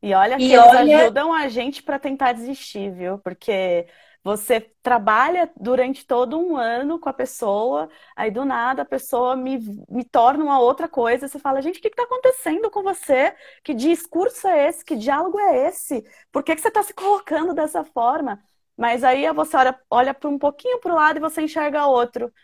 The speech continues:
Speaker 1: que mal sabia escrever, que mal sabia se comunicar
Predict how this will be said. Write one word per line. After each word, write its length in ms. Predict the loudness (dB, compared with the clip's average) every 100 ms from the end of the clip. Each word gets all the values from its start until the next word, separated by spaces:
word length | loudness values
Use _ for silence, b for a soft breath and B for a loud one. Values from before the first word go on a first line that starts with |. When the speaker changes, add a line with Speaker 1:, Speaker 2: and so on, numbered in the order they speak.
| _ _
Speaker 1:
que 140 | -4
mal 280 | 2 2 2
sabia 360 | -2 -2 -4
escrever, 680 | -4 -2 -2 2 2 2 -2 _ _ _ _
que 120 | -4
mal 240 | 0 0
sabia 300 | 0 -4 -4
se 140 | -6 -6
comunicar 800 | -4 -2 -2 -6 -6 -2 -2